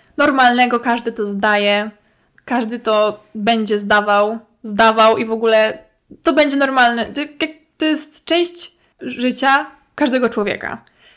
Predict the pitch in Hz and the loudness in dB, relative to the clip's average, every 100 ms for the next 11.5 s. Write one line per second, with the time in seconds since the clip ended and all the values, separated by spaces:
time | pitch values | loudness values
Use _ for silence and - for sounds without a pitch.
0 | _ _ 285 269 311 - 330 269 285 285 | _ _ -2 0 -2 -2 -2 -2 -2 0
1 | 247 247 - 311 311 311 254 240 208 214 | 2 2 2 -2 -2 -2 -2 -4 -4 -2
2 | 202 202 208 214 233 233 233 240 247 294 | -2 -4 -6 -4 -2 -2 0 -2 -2 -4
3 | 285 269 240 233 220 214 214 226 - _ | -4 -4 -6 -4 -6 -4 -4 -6 -12 _
4 | _ _ _ 233 262 262 254 - - _ | _ _ _ -6 -4 -4 -4 -8 -12 _
5 | - 233 269 262 247 - 226 - 240 233 | -14 -6 -4 -4 -6 -4 -4 -4 -8 -8
6 | 233 254 269 240 247 240 247 233 240 - | -8 -6 -6 -6 -6 -2 0 0 -2 -12
7 | 262 262 233 226 220 214 208 214 208 220 | -8 -6 -6 -2 -4 -4 -8 -6 -6 -6
8 | 214 208 - - 202 - 123 - _ 247 | -6 -6 -8 -8 -8 -10 -14 -16 _ -6
9 | 302 302 359 285 226 214 208 196 220 - | -6 -4 -4 -4 -4 -4 -4 -6 -8 -12
10 | 202 208 208 208 202 233 208 214 214 220 | -6 -4 -4 -6 -8 -10 -10 -10 -8 -8
11 | 214 220 226 247 | -6 -6 -6 -10